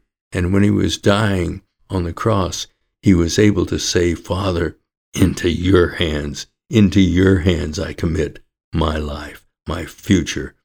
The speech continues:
my destiny, my everything." Because God came through for Jesus and raised him from the dead, we can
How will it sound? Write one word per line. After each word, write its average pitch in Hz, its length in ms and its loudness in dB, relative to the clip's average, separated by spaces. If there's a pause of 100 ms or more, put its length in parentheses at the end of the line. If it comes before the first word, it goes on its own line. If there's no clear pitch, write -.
(100)
my 80 160 -4
destiny, 73 760 -8 (200)
my 80 180 -10
everything." - 720 -12 (360)
Because 85 380 -2
God 87 420 -2
came 107 280 0
through 104 500 -2 (240)
for - 160 -2
Jesus 95 760 0 (280)
and 85 200 -2
raised 87 360 0
him 110 220 4
from 117 240 0
the 113 80 2
dead, 110 440 -2 (800)
we 98 300 4
can 85 380 -4